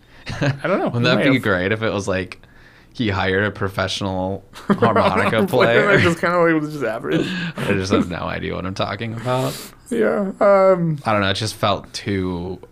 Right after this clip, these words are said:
Speaker 1: abrasive. But
Speaker 2: Yeah.
Speaker 1: again, maybe that's just, like, how it was mixed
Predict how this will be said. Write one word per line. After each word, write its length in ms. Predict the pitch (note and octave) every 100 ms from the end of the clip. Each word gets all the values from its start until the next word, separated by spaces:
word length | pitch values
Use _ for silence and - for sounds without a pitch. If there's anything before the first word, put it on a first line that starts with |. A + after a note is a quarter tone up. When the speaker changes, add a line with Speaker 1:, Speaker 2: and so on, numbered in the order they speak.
| _ _ - - - - - - - - - - -
Speaker 1:
abrasive. 1080 | F#2 F#2+ F#2 E2 D#2+ - E2+ E2 F#2 - - - - - - - - - - _ - - - -
But 220 | - A#2+ C#3
Speaker 2:
Yeah. 80 |
Speaker 1:
again, 300 | A#2+ A2+ A#2
maybe 180 | G#2+ G2+
that's 220 | G2 F#2
just, 180 | - F2+
like, 280 | F2 E2+ -
how 200 | - F#2
it 100 | F2
was 160 | - F#2
mixed 580 | F#2 F2 C#2 - -